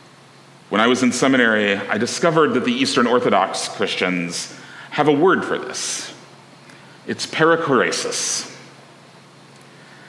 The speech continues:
And I can tell you, nerd that I am, that I'm not sure anything I learned in seminary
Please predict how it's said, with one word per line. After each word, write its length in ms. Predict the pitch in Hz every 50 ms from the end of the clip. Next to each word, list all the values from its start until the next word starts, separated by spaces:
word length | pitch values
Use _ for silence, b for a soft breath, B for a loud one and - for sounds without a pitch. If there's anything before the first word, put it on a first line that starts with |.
| B B B B B
And 120 | B 104 120
I 40 | 120
can 140 | 143 135
tell 260 | - - 156 156 160 156
you, 420 | 147 131 123 117 117 117 120 117
nerd 360 | 80 101 104 104 113 113 113
that 100 | 135 127
I 120 | 135 135 135
am, 440 | 117 90 87 90 90 90 95 110 107 - - B B B B B B B B B B B B B - - - - - -
that 160 | - 147 156 160
I'm 140 | 170 175
not 240 | 185 202 214 - -
sure 340 | - - 180 165 160 170 131
anything 540 | 135 147 180 190 185 - - 170 165 160 143
I 160 | 131 135 135
learned 420 | 120 110 117 117 117 113 113 107
in 160 | 107 98 104 95
seminary 800 | - - 98 85 82 78 78 73 73 71 65 65 76 76 -